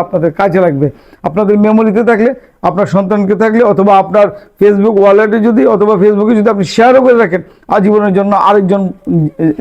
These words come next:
জানতে পারবে। এমনটি আশা রেখে আজকের মতো এখানে বিদায় নিচ্ছি, বেশি কথা বাড়াবো না। আপনি আপনার কাজে লেগে প-, লেগে পড়েন এবং কাউন্টিং আজকে থেকে শুরু করেন। যদি না বুঝেন ভিডিওটা দুইবার দেখবেন অথবা তিনবার দেখবেন, খুব সহজেই বুঝে যাবেন।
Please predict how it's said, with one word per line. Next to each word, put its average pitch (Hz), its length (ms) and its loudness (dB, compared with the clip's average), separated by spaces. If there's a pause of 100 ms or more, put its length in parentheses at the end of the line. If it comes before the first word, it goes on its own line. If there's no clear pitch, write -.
জানতে 196 300 0
পারবে। 160 220 0 (340)
এমনটি 180 320 0
আশা 175 200 -2
রেখে 190 140 -2 (260)
আজকের 185 220 -4
মতো 185 160 0
এখানে 180 220 0
বিদায় 202 200 0
নিচ্ছি, 214 200 -2 (460)
বেশি 175 240 0
কথা 190 200 0
বাড়াবো 196 260 2
না। 247 40 0 (340)
আপনি 165 200 -6
আপনার 170 220 -2
কাজে 180 240 0
লেগে 190 260 2
প-, 196 180 -2 (280)
লেগে 190 220 2
পড়েন 233 200 2 (460)
এবং 196 120 0 (220)
কাউন্টিং 185 320 0 (140)
আজকে - 260 -6
থেকে 165 200 2
শুরু 156 180 0
করেন। 147 240 0
যদি 185 140 0 (100)
না 196 140 4
বুঝেন 214 200 0 (300)
ভিডিওটা 190 380 2
দুইবার 208 320 2
দেখবেন 208 220 0 (240)
অথবা 190 280 0
তিনবার 214 320 2
দেখবেন, 254 260 2
খুব 214 180 -2
সহজেই 190 380 2
বুঝে 175 220 2
যাবেন। 135 200 -4